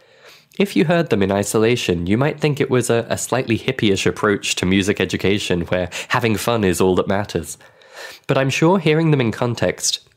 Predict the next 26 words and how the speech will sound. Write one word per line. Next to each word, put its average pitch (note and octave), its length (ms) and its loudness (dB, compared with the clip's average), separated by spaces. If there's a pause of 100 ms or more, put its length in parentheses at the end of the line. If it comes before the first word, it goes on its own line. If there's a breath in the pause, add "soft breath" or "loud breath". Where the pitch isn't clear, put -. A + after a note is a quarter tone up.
(120)
you B2+ 140 2
saw D3 220 2
the B2 100 -4
same A#2 240 0
thing G#2+ 160 0
I A2+ 160 0
did, F2+ 240 -4 (400 loud breath)
which - 220 2
is B2 160 2
that - 180 -2
Anne, G#2 400 -2 (220)
like C3+ 260 0
ourselves D3 480 0
at - 100 0
Musical G2+ 360 2
U, G2+ 280 2 (300)
is A2+ 200 2
all C#3+ 280 4
about B2+ 280 0
the A#2 60 -2
specific, - 760 -2
concrete, - 720 -2
practical C3 580 -2
skills B2 460 2
of F2+ 100 -2
music, A2 480 0